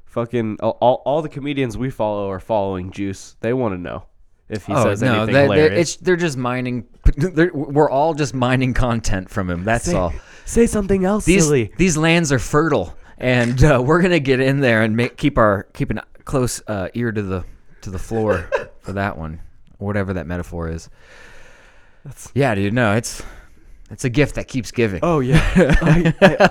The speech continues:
Speaker 1: I can just hardly, I can just hardly stand it. You know
Speaker 2: Do you think the Juice would come on the podcast and set the record straight?
Speaker 1: Oh, shit. Do you, are you trying to, like, are you, I'm gonna be scared. I will not feel well.
Speaker 2: "Hey, it's nice to meet you guys. Why is there just one inch thick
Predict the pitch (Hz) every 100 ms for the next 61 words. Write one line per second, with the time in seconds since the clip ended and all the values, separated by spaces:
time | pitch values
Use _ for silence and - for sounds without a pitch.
0 | 143 160 160 151 147 135 120 113 107 -
1 | 123 127 110 - 101 95 92 101 90 90
2 | - 170 175 202 254 220 175 208 208 214
3 | 196 180 185 190 - 196 196 180 185 180
4 | 175 175 160 - 170 214 - - 180 185
5 | 113 - 208 196 131 - - _ - 110
6 | 107 139 175 143 165 - 196 202 170 139
7 | 131 107 - - - - _ 139 151 -
8 | - 147 220 208 107 202 - - 104 90
9 | - - - _ _ _ - - 139 185
10 | 156 107 113 117 90 - 113 98 95 92
11 | 82 - - - 240 151 127 139 139 156
12 | 143 127 104 92 120 220 233 208 170 -
13 | 143 180 175 - - _ 165 165